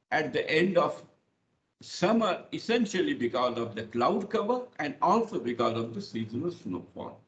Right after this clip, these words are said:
So these are two difficulties. So how do we try and overcome these two difficulties is an important question. Uh, so let us bring this thought further,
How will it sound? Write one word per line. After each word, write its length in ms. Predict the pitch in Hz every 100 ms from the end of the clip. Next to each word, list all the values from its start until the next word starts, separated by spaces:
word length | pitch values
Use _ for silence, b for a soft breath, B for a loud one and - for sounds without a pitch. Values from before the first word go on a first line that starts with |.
| _ _ _ _ _ _ _ _ _ _
So 160 | 220 220
these 200 | 202 208
are 80 |
two 460 | 220 - 302 320 -
difficulties. 960 | 180 175 220 - 113 98 78 90 87 - _ _ _ _ _ _ _ _ _ _ _ -
So 200 | 254 254
how 220 | 262 339
do 160 | 262
we 320 | 175 175 - - _ _ -
try 380 | 214 - -
and 120 | 190 185 -
overcome 580 | 170 180 139 107 - - 120
these 240 | 156 -
two 240 | - 240 185
difficulties 800 | 131 135 117 90 101 - 156 170 -
is 180 | 175 196
an 80 | 170
important 720 | 120 127 - 123 101 90 -
question. 500 | - 214 - - - 165 _ _ _ _ _ _ _ _ _ _ _ _ _ _ _ _ _
Uh, 240 | 160 170 170
so 500 | - 196 202 190 - _ _ -
let 200 | 190 247
us 220 | 269 - - _ _ _ -
bring 320 | 123 175 180 160
this 220 | 156 -
thought 360 | - 139 165
further, 800 | - - 156 147 117 90 92 -